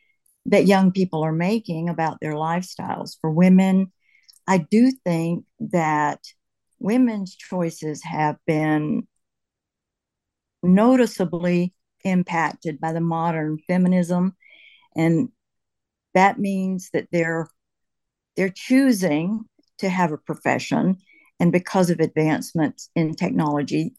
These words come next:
er, they feel that they can have children later in life. And many times that doesn't work out.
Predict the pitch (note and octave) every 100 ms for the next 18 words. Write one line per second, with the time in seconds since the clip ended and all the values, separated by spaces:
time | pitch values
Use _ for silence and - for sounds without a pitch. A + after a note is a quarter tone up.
0 | - D3+ - E3 D#3 - F3 E3 E3+ E3
1 | D3+ - D3 E3+ D#3+ D3 - F3 D3+ D#3
2 | D3+ D3+ D3 D3 D3 F3+ E3+ D#3+ F#3 _
3 | _ _ _ _ _ F3 E3 D#3+ D#3+ D3+
4 | E3+ _ - F#3 F3 E3+ E3+ D3+ D#3 -
5 | - - D#3 F3 G3 A3+ - D3+ D3 -
6 | D3+ G3+